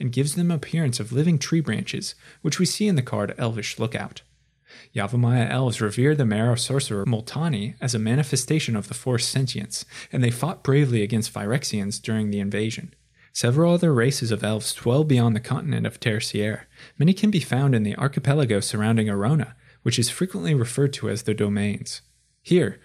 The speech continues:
perhaps the most notable of elves dwell within the forest of Llanowar. Llanowar elves are highly xenophobic,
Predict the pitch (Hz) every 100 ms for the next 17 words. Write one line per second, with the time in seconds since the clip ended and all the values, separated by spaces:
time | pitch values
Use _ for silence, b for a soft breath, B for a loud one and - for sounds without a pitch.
0 | b - 135 165 - 156 160 - 143 135
1 | 104 101 101 101 104 - - 107 123 143
2 | 139 139 120 123 131 123 - 104 101 104
3 | 101 98 - - - _ _ _ - 104
4 | 110 131 135 135 147 127 110 101 156 185
5 | 151 123 117 - 127 131 -